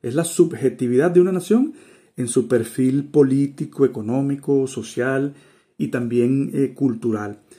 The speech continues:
Entonces tenemos que la soberanía ya no es solo, o sea, no es solo concebible como una figura política.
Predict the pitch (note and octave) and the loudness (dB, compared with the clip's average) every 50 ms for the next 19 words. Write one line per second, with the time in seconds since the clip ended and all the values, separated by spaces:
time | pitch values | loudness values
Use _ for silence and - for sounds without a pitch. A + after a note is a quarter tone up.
0 | _ _ _ _ _ _ _ _ - A#2+ A#2 C#3 C3 A#2+ - E3 - - - C#3 | _ _ _ _ _ _ _ _ -8 -2 0 0 0 0 -2 -4 -2 0 0 2
1 | C#3+ D#3+ D#3 - E3+ D#3 C#3+ - C3 A#2+ A#2 A#2+ A2+ B2 C3+ C#3 C#3+ D3+ E3+ E3+ | 2 0 0 2 2 2 2 2 2 2 2 2 0 0 2 2 4 4 2 2
2 | G#3+ - - _ _ _ _ _ - - B2 C3 C3 B2+ C#3 D3+ C#3+ - - - | 0 -4 -10 _ _ _ _ _ -14 -2 0 0 2 2 0 -2 -4 -6 0 4
3 | D3 C#3+ C#3 D3 D3+ D3+ D3+ D#3 - - - _ _ _ _ _ _ _ _ _ | 4 6 6 6 4 2 2 0 -2 -8 -12 _ _ _ _ _ _ _ _ _
4 | - G#2+ - - C3 B2 A#2+ B2 A#2 - C#3+ C#3 D3 D3 D#3+ B2+ - B2+ B2 B2 | -16 -14 -10 -6 -4 -4 -4 -4 -2 2 2 2 2 2 -2 0 0 0 0 2
5 | C3 D3 - D3+ C3 B2 A#2+ C3+ C#3 - C3 A#2 A2 B2+ C#3+ D3 C#3+ - B2 A2 | -2 -4 -2 -2 -2 -2 -2 -2 -2 -2 -2 0 0 2 0 0 0 0 -2 0
6 | A2+ C#3+ G3 A3 - C#3+ A2 - - | 0 0 0 -2 -4 -8 -10 -10 -16